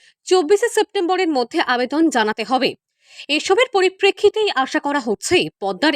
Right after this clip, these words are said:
ইলিশ নিয়ে যে টানাটানি চলছিল, তার অবসান এবার নিশ্চিত।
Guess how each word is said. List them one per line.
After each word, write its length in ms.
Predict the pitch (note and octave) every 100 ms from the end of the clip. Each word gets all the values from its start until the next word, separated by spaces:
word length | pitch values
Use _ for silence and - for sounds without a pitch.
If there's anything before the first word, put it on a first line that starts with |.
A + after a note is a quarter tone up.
| -
ইলিশ 280 | B3+ F4 G4
নিয়ে 160 | F#4 F#4+
যে 140 | - D#4+
টানাটানি 500 | - A#3 D#4 F4+ F#4
চলছিল, 400 | F4+ G3 - D4+ F3+ - _ _
তার 100 | C4 B3
অবসান 420 | A3 D#4+ - F#4+ -
এবার 260 | B3+ D#4+ F#3
নিশ্চিত। 500 | A3 C4 - - -